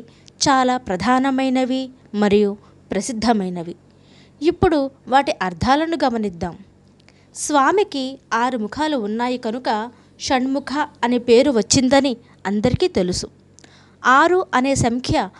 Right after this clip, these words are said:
పంచేంద్రియాలను, మనస్సును సంకేతంగా చెబుతోందని, ఐదు ఇంద్రియాలకు, మనస్సుకు అధిపతి అయి ఆత్మరూపంలో కుమారస్వామి ఉన్నారని చాలా కొద్దిమందికి మాత్రమే తెలుసు.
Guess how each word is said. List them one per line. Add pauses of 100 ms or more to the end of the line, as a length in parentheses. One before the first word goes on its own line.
(220)
పంచేంద్రియాలను, (440)
మనస్సును
సంకేతంగా
చెబుతోందని, (520)
ఐదు
ఇంద్రియాలకు, (420)
మనస్సుకు (140)
అధిపతి
అయి (360)
ఆత్మరూపంలో (180)
కుమారస్వామి
ఉన్నారని (400)
చాలా
కొద్దిమందికి
మాత్రమే
తెలుసు.